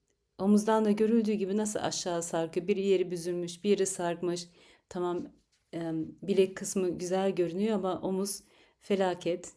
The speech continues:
Yani bu da bir çare değil. Çözüm aramaya devam. Sonra aklıma geldi ki o örgünün olduğu kısma gene aynı yünle, aynı iğneyle bir ip geçirebilirim. O büzgü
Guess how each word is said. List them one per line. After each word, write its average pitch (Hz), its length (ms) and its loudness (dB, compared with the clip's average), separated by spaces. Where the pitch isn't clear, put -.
Yani 180 280 -6
bu 214 80 4
da 214 120 6
bir 170 80 -6
çare 147 400 -4
değil. 208 280 0
Çözüm 180 300 -2
aramaya 160 340 0
devam. 139 360 -2
Sonra 302 280 4
aklıma 277 260 2
geldi 262 320 4
ki 226 160 2
o 170 100 0
örgünün 214 420 6
olduğu 226 420 2
kısma 190 680 -4
gene 190 220 0
aynı 185 260 0
yünle, 160 400 2
aynı 165 420 0
iğneyle 160 800 -2
bir - 100 -2
ip - 200 -8
geçirebilirim. 143 840 -4
O 160 340 0
büzgü 175 600 -2